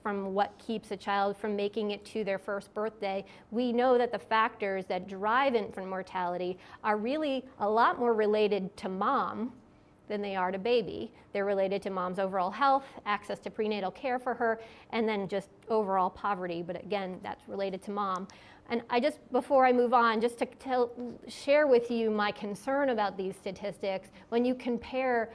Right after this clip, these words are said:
what it is like to live in rural western or eastern part of our state and have that infant mortality rate, that is on par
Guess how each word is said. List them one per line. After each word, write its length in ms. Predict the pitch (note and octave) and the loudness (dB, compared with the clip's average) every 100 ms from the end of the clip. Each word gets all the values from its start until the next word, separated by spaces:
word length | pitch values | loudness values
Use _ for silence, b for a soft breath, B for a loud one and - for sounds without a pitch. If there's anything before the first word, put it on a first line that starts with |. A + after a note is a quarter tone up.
| B - | B -2
what 180 | A3+ | 2
it 100 | A3 | 4
is 140 | A3 G#3 | 2 2
like 320 | A#3 B3 A#3 | 2 2 0
to 100 | - | -6
live 420 | G#3 A#3 A#3+ A3+ | 2 4 4 2
in 240 | G#3+ G#3+ G#3 | -2 -4 0
rural 640 | A3+ A#3 A#3 A3+ G#3+ - - - | 2 4 4 4 2 -2 -14 -14
western 580 | G3+ G#3+ A#3+ - A3 G#3 | -2 -2 0 -2 -2 -2
or 220 | G#3 G3+ G#3+ | -2 -4 -4
eastern 380 | A3+ A3 G#3+ | -8 -4 -6
part 240 | G#3+ A3+ G#3+ | -2 -2 -2
of 100 | F#3+ | -2
our 140 | F#3+ | -4
state 520 | F#3 - A3 F#3+ F#3 B B B B B - | -6 -2 -2 0 -4 B B B B B -8
and 120 | G3+ | -4
have 200 | A3 G#3+ | -2 2
that 200 | A3 - | 0 2
infant 260 | A3+ A3+ G#3 | -4 -4 -6
mortality 520 | G#3 G#3+ G#3 G#3+ G#3 | -8 -2 0 0 0
rate, 260 | F#3 F#3 - | -2 -2 -2
that 140 | A3+ | 0
is 100 | C4+ - | 0 -2
on 220 | B3+ C4 | -4 -4
par 440 | - G#3+ G#3 G#3 | -2 2 2 0